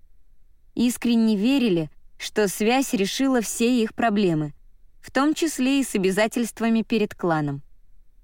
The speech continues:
Но у вампиров было другое мнение.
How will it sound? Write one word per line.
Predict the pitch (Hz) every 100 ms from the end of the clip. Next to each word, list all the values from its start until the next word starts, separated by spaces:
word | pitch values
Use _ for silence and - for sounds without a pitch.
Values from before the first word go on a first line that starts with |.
| -
Но | 214 233 247 240
у | 226
вампиров | 226 220 202 277 277 233
было | 185 214 214
другое | 196 220 202 180 165
мнение. | 160 160 156 151 151